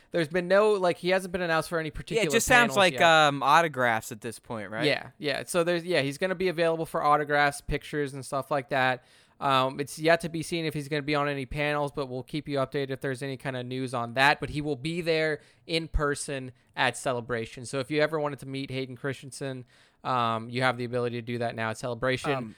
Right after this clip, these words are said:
Speaker 2: yeah, if you have at least fifty to a hundred dollars,
Speaker 1: Yeah,
Speaker 2: too, but
Speaker 1: and if you do your, you know, reservations for your
Speaker 2: And
Speaker 1: for
Speaker 2: what,
Speaker 1: your
Speaker 2: yeah,
Speaker 1: photos.
Speaker 2: and wanna wait in line.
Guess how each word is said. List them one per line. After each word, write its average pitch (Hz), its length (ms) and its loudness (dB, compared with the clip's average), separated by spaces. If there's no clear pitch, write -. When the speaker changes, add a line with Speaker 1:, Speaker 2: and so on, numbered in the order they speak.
Speaker 2:
yeah, 117 200 -14
if 127 220 -10
you 123 120 -4
have 107 200 -8
at 117 100 -12
least 120 280 -8
fifty 117 640 -8
to 104 140 -6
a 98 40 -8
hundred 107 280 -6
dollars, 82 420 -14
Speaker 1:
Yeah, 127 260 -2
Speaker 2:
too, 135 100 -18
but - 180 -16
Speaker 1:
and 156 420 -2
if 143 200 -8
you 135 440 -6
do 143 120 -6
your, 123 460 -4
you 135 160 -12
know, 113 240 -8
reservations 120 640 -4
for - 120 -16
your 110 180 -12
Speaker 2:
And 127 220 -4
Speaker 1:
for 117 60 -2
Speaker 2:
what, 113 140 -4
Speaker 1:
your 110 120 -6
Speaker 2:
yeah, - 80 -8
Speaker 1:
photos. 107 140 -8
Speaker 2:
and 110 100 -6
wanna 107 180 -6
wait 104 240 -14
in 90 80 -20
line. 73 260 -18